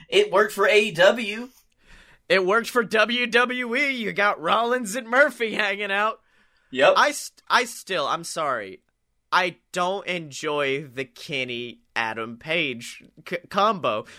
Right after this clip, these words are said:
Speaker 2: mostly 'cause they have the worst fucking finishing move in existence, which is, "We're gonna make a dude sandwich." Boom! And
Speaker 1: I love that finisher only because of something that people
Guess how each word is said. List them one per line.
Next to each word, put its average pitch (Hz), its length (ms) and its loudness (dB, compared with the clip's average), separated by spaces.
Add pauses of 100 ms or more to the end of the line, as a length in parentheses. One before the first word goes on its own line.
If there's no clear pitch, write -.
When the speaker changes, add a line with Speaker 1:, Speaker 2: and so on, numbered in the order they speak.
Speaker 2:
mostly 214 380 0
'cause 208 160 -6
they 170 160 0
have 170 160 0
the 180 140 -2
worst 156 420 -6
fucking 156 460 -4
finishing 175 600 -4
move 131 240 -4
in 139 60 -8
existence, 139 720 -10
which 147 200 -6
is, 135 200 -8 (260)
"We're 277 360 4
gonna 254 280 2
make 233 320 -2
a 202 140 -2
dude 302 600 -4
sandwich." 269 1080 0 (240)
Boom! 240 880 2 (520)
And 147 160 0
Speaker 1:
I 196 80 10
love 165 300 4
that 170 200 4
finisher 175 640 -2
only 151 320 0
because 139 440 0
of 127 120 -4
something 131 420 0
that 123 140 -2
people 120 440 -4